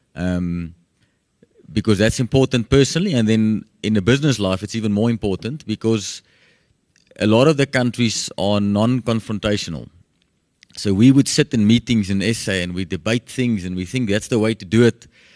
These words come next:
Um, as Ross mentioned, in a lot of the countries, that's not part of the general culture. So not to say not ev-, not people, th-, there are not some people who will debate, but most people won't debate. They look at you and they just, you know, they must be thinking a lot of things in their head,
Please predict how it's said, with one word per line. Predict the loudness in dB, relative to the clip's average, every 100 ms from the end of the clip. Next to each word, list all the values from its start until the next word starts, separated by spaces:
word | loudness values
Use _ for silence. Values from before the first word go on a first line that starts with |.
| _ _ _ _
Um, | -6 -2 -2 -2
as | -2 0
Ross | 0 0 0
mentioned, | 0 0 -2 -2
in |
a | 0
lot | 0 0
of |
the | -2
countries, | -4 -4 -6 -4
that's | -4 -4
not | -6 -6 -2
part | -2 0
of | -2
the | -2 -4
general | -4 -2 -2 -2 -4
culture. | -4 -8 -10 -16 -18 _ _ _ _
So | -12 -4
not | -4 -2
to |
say | -2 0
not | 0 0
ev-, | -2 -2
not | 0 0 -2 -20 -20 _ _
people, | -8 -4 -4
th-, | -2 -2 0
there | 0
are | 0
not | -2
some | 0 0
people | 2 0 2
who | 2
will | 4 2
debate, | 2 0 -2 -4
but | -6 -8 -6
most | -4 -4 -2
people | -4 0 2
won't | 2 0
debate. | -4 -4 -8 _ _ _ _ _ -6
They | 0
look | 0 2
at | 2
you | 4 6 6
and | 4
they | 2
just, | 0 -2 -6 _ _ -16
you | -10
know, | -8 -6
they | -4
must | -4 -6
be | -6
thinking | -4 -2 2 4
a |
lot | 6 6
of | 4
things | 2 0 0
in |
their | 0 2
head, | 0 -2